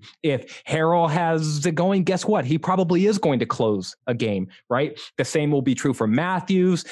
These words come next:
The same will be true for K C P and Caruso. The same could be true for Kuzma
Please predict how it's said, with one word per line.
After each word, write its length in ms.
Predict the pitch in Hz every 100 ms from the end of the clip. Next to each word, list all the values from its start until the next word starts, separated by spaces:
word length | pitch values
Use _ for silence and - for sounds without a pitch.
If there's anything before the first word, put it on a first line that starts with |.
| -
The 80 | 131
same 220 | - 135
will 60 | 127
be 140 | 123
true 240 | 117 - 120
for 160 | 120
K 200 | - 139
C 200 | 117 123
P 500 | 107 - 190 190 180 - -
and 160 | 127 123
Caruso. 800 | 135 123 180 185 190 180 180 170 - -
The 60 |
same 280 | - 147 147
could 140 | 165
be 100 | 151
true 240 | 139 170 147
for 180 | 139 135
Kuzma 580 | - 202 190 202 202